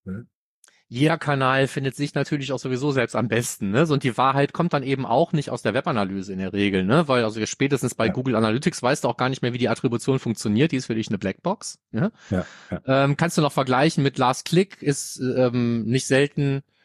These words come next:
Speaker 2: äh, kommt da fast das Gleiche raus. Insofern kann die datengetriebene Attribution entweder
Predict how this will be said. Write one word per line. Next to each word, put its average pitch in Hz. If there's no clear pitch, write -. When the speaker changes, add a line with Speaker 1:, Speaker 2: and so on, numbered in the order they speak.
Speaker 2:
äh, 120
kommt 135
da 117
fast -
das 131
Gleiche 127
raus. 143
Insofern 123
kann 147
die 147
datengetriebene 123
Attribution 123
entweder 127